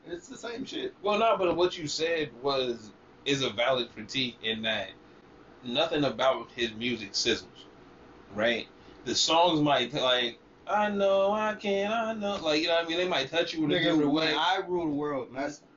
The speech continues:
Speaker 1: honestly 'cause of, uh,
Speaker 2: Right? What?
Speaker 1: what's her name? Lauryn
Speaker 2: Lauryn
Speaker 1: Hill.
Speaker 2: Hill? Mm, One Mic. Like, all of these things, they have something that gets you, but it's not, he's saying dope shit on them,
Speaker 1: Mm-hmm.
Speaker 2: right? And they were talking about, uh, what was that shit with Genuine? Uh, "You Owe Me," right?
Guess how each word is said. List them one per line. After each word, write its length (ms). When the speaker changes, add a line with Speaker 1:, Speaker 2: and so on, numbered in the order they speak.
Speaker 1:
honestly 500
'cause 260
of, 80
uh, 420
Speaker 2:
Right? 260
What? 240
Speaker 1:
what's 140
her 100
name? 260
Lauryn 160
Speaker 2:
Lauryn 180
Speaker 1:
Hill. 360
Speaker 2:
Hill? 260
Mm, 80
One 220
Mic. 320
Like, 220
all 180
of 60
these 180
things, 260
they 120
have 260
something 340
that 240
gets 220
you, 120
but 160
it's 140
not, 260
he's 220
saying 380
dope 260
shit 220
on 220
them, 100
Speaker 1:
Mm-hmm. 240
Speaker 2:
right? 220
And 100
they 100
were 60
talking 260
about, 420
uh, 300
what 160
was 100
that 160
shit 160
with 120
Genuine? 600
Uh, 80
"You 260
Owe 220
Me," 220
right? 340